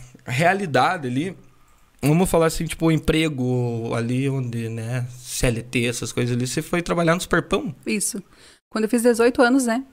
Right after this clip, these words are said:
Speaker 2: que na época era dezoito anos, fiz minha carteirinha, né, de trabalho e fui procurar um emprego. E a primeira oportunidade, basicamente,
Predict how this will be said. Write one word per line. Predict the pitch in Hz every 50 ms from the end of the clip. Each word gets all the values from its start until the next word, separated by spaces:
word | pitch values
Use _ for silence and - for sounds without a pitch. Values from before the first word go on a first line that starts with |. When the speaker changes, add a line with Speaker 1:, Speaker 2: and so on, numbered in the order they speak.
| _ _ _
Speaker 2:
que | - -
na | 202 202
época | 202 202 190 - - - 190 185 180 185 185 -
era | - 196 185 190
dezoito | 185 190 196 196 190 233
anos, | 233 220 233 277 294 - - - - - - - - -
fiz | - - 226 226
minha | 226 226
carteirinha, | - 226 220 - 226 208 214 233 262 262
né, | 233 226 226
de | 202 208
trabalho | - - 226 214 196 208 202 208 233
e | 277 262
fui | - - 269 262 285
procurar | 277 - 294 277 - 269 254
um |
emprego. | 262 277 277 - 233 233 240 262 285 311 - - - - - - - - - _
E | - 208 214 220 220 214 214 214 214 208 208 208 247 247 - _ _ _ _
a | - 208
primeira | - 254 233 233 254
oportunidade, | 285 277 - 277 262 - 269 254 226 208 220 214 226 214 220
basicamente, | 196 214 208 208 220 214 - 208 202 208 208